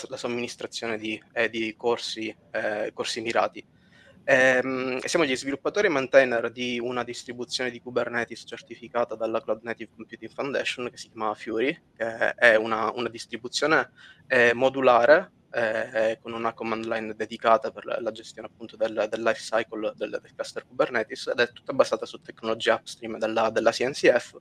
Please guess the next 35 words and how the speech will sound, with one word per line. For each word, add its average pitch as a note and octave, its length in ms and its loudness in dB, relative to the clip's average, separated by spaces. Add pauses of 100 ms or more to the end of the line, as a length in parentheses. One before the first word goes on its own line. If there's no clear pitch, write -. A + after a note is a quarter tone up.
(680)
Ehm, C#3 840 10
ci - 160 0
permette D3 380 4
sostanzialmente B2+ 600 -6
di B2 100 -2
realizzare B2+ 540 2
dei A#2 140 -4
cluster - 420 -2
Kubernetes B2 540 -4
production A#2+ 500 -2
ready B2+ 340 4
as - 220 -2
code A#2 320 0
nel A#2 140 -6
minor A2+ 320 -6 (100)
tempo A#2 300 -10
possibile. B2+ 720 -2 (440)
Eh, B2+ 260 8
comunque C3 220 0
per C3 140 4
i, C3+ 100 0 (240)
per C3 140 6
i C3+ 60 2
più - 100 -14
curiosi D#3+ 400 4
lascio A#2+ 380 4
qui, C3 320 -4
ehm, A#2+ 640 -2
all-, B2 160 -2
all'interno B2 480 0
della B2+ 160 4
slide B2 340 4
l'handler B2 580 2
dell'organization A#2 1000 -6
in, A2 180 -12